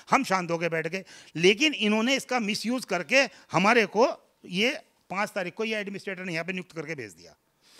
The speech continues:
फिर अगले दिन हमारे प्रधानाचार्य ने भिकम सिंह जी को, जो एडमिनिस्ट्रेटर हैं, उन्हें लेटर बना के दिया कि, "सर, आप हमारे यहाँ जरूर प्रबंध संचालक नियुक्त हुए हैं, लेकिन उससे पहले आप हमें जो हमारी कमेटी भंग हुई है,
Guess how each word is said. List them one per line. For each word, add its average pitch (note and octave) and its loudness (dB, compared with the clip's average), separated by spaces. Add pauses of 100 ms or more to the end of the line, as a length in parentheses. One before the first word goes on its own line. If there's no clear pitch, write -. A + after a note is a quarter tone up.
(260)
फिर C#4 2
अगले G3+ 0
दिन B3+ 0
हमारे G#3 2
प्रधानाचार्य F#3 -2
ने G#3+ -4
भिकम G3+ -4
सिंह F#3+ -6
जी F3+ -8
को, G#3 -6
जो F3+ -10 (200)
एडमिनिस्ट्रेटर F#3 -6
हैं, A3 -6 (240)
उन्हें G3 2
लेटर F#3+ 4
बना F3+ 0
के E3 -6
दिया E3 -4 (300)
कि, G3+ -2
"सर, A3+ 4
आप F#3+ 4
हमारे F#3 0
यहाँ G#3+ 0
जरूर F3 0 (140)
प्रबंध F#3 -2
संचालक F3 -2
नियुक्त E3+ -12
हुए D3 -4
हैं, G3 -4 (220)
लेकिन E3+ -2
उससे - 2
पहले G3 2
आप E3+ 2
हमें G3+ -2 (340)
जो F3+ 2
हमारी F3+ 0
कमेटी F#3 -4
भंग B3+ 4
हुई G#3+ 6
है, B2+ -2